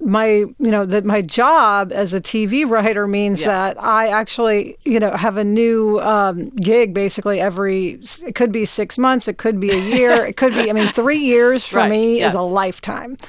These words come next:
Speaker 2: Right.
Speaker 1: And each time I have a new job, it's a whole new set of people, you know, it's a new neighborhood, it's a new set of politics. And I really enjoy that challenge.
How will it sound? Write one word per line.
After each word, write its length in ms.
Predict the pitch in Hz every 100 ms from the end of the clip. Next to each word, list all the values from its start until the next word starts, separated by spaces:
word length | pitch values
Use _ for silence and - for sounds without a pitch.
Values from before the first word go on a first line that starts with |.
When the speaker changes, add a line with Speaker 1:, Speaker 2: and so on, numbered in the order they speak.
| - - - -
Speaker 2:
Right. 120 | 269
Speaker 1:
And 140 | 233 240 440
each 280 | 285 277 -
time 240 | 262 247
I 80 | 226
have 140 | 214
a 40 | 208
new 220 | 196 185
job, 560 | 247 247 233 226 208 - - - 311
it's 180 | 214
a 80 | 202
whole 220 | - 214
new 160 | 226 220
set 240 | - 202
of 100 | 185
people, 800 | - 254 254 247 233 220 208 381 392
you 140 | 247
know, 180 | 202 180
it's 180 | - -
a 60 | 190
new 200 | 180 175
neighborhood, 1000 | 202 240 247 233 202 233 226 220 214
it's 400 | - 190 - -
a 280 | 349 311 320
new 200 | 196 185
set 200 | - 190
of 80 | 170
politics. 920 | - 262 254 240 240 233 220 - - - - - - - -
And 220 | 262 240 -
I 160 | 269 285
really 380 | 254 262 233 214
enjoy 500 | 190 165 214 233 208
that 320 | 180 - - -
challenge. 840 | - 220 226 196 - - - -